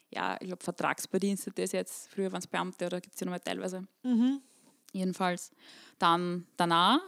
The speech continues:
Speaker 1: nach dem Studium viel im Bankbereich, Wirtschaftsprüfung, so der Klassiker. Das hört sich auch schon wieder alles so ernst an, wenn ich jetzt
Speaker 2: <laughs>
Speaker 1: zurückdenke. Also,
Speaker 2: Das ist
Speaker 1: war
Speaker 2: auch
Speaker 1: eine
Speaker 2: unser
Speaker 1: schöne
Speaker 2: Thema
Speaker 1: Zeit, aber
Speaker 2: heute.
Speaker 1: ich würde nimmer mehr <laughs> als Angestellte zurückgehen.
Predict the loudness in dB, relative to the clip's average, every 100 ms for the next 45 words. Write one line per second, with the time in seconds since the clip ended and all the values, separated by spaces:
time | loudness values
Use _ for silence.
0 | -6 -4 -2 -2 0 0 -2 -2 -4 -2
1 | -2 -4 -6 -4 -4 -4 -4 -6 -8 -8
2 | -8 -14 -16 -14 -12 -12 -12 -12 -10 -12
3 | -14 -18 _ _ _ _ -12 -12 -10 -10
4 | -10 -10 -8 -8 -8 -8 -6 -6 -4 -4
5 | -4 -6 -8 -8 -8 -10 -12 -4 -4 0
6 | 4 6 8 6 6 6 6 4 4 2
7 | 2 0 0 -4 -4 2 4 8 8 10
8 | 12 12 12 12 12 12 12 10 8 8
9 | 8 6 6 4 6 6 4 4 2 2
10 | -6 -12 -10 -10 -4 -4 -2 -4 -2 -4
11 | -6 -6 -4 -4 -4 -4 -2